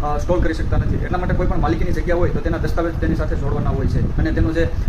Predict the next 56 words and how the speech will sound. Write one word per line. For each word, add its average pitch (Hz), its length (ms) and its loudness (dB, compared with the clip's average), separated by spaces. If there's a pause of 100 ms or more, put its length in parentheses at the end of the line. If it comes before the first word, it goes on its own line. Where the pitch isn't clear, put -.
(100)
આપણે 160 160 2
સ્ટોલ 175 240 2
કરવા 170 200 2
જઈ 170 140 0
રહ્યા 165 200 2
છીએ, - 120 -2
તો 151 60 0
તે 156 80 0
દુકાન 165 300 0
હોય 156 180 2
અથવા 135 200 -2
તો 160 60 -2
કોઈ 165 120 0
પણ 160 200 -2
પ્લોટ 170 220 2
હોય, 127 120 0
તો 147 520 0
એનો 160 120 0
નકશો 165 260 -2
પણ 165 380 0
એ 208 40 2
ફોર્મની 170 260 -2
સાથે 156 280 0 (140)
જોડી 160 220 0 (340)
અને 156 120 2
એક 151 320 2
એસ 170 140 2
બી 196 140 2
આઈની - 160 2
અંદર 165 260 2
નવસો - 260 0
રૂપિયાનું - 360 2
જે 170 100 4
ચલણ 160 240 2
હોય 190 160 2
છે, - 380 2 (180)
એ 160 80 2
ભરી 160 220 0
અને - 320 -2
એ 143 320 2 (240)
મામલતદાર 165 400 2
અથવા - 220 2
તો 156 100 2
જે 151 140 2
પ્રાંત 156 380 2
કચેરી 160 180 2
હોય 160 160 2
છે, 160 220 2
ત્યાં 156 200 0
એ - 140 0
કાગળિયા, - 320 0 (260)
અ, - 40 4
સબમિટ - 300 0
કરવાના 131 240 -2
હોય 123 160 0
છે. 120 100 0